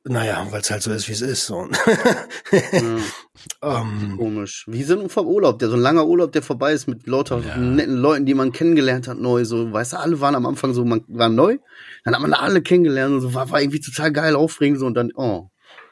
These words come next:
Speaker 2: fuck. Oh nee, jetzt
Speaker 3: Oh.
Speaker 2: schneit, hat schon mal einer Wetter in Deutschland geguckt. Fuck, bin jetzt schon abge-, abgenervt.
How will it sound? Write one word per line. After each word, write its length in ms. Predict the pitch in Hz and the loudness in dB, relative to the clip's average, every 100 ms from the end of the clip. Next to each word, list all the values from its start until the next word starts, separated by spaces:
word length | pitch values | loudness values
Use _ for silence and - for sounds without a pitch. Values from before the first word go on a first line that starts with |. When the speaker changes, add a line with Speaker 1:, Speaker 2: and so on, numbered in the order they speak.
| _ - | _ -20
Speaker 2:
fuck. 580 | - - 135 - - _ _ _ _ - 147 | -8 0 0 -2 -20 _ _ _ _ -8 -2
Oh 80 | |
nee, 200 | 104 110 | 0 2
jetzt 120 | 101 117 | 0 -2
Speaker 3:
Oh. 40 | |
Speaker 2:
schneit, 320 | - 123 120 | 0 2 2
hat 100 | 113 | 0
schon 100 | - | 0
mal 80 | 110 | 2
einer 140 | 107 104 | 2 2
Wetter 180 | 117 | 2
in 40 | 117 | 2
Deutschland 360 | 117 120 117 | 2 2 -6
geguckt. 220 | - 117 - | -8 -10 -12
Fuck, 360 | - - 127 - | -10 -6 -4 -2
bin 120 | 110 | 0
jetzt 160 | 117 | 0
schon 140 | - 113 | 0 -2
abge-, 480 | 104 - - 120 - | -4 -10 -8 -6 -2
abgenervt. 720 | 120 - 95 90 87 - - | -4 -2 -2 -2 -6 -10 -20